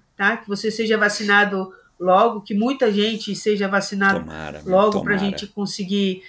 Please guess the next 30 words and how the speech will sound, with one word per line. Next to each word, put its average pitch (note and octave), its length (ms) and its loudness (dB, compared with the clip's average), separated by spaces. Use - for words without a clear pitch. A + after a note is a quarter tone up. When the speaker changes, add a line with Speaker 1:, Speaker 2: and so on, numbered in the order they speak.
Speaker 1:
se - 200 -4
encontrar, G3+ 540 0
se - 120 -4
abraçar, F#3+ 640 2
participar F#3+ 400 -2
de G3 120 -2
eventos. F#3+ 580 -4
Tá G#3 100 0
mais G#3+ 240 2
de A3 80 -4
um G#3+ 80 0
ano A3 160 0
e G#3+ 60 -2
meio G3+ 320 2
sem G#3 280 -4
evento, F#3+ 440 -4
que G#3 100 -2
era F#3+ 100 0
Speaker 2:
Nossa, F#3+ 100 -2
Speaker 1:
no F#3+ 40 -2
evento F#3+ 320 -4
que - 80 -8
eu G#3 60 -2
Speaker 2:
nem G3+ 40 -6
Speaker 1:
encontrava G3 360 0
Speaker 2:
fala. F#3 100 -4
Speaker 1:
os F3+ 80 -8
meus F#3+ 180 -4
Speaker 2:
É. F#3+ 40 2
Speaker 1:
amigos, F#3+ 560 -2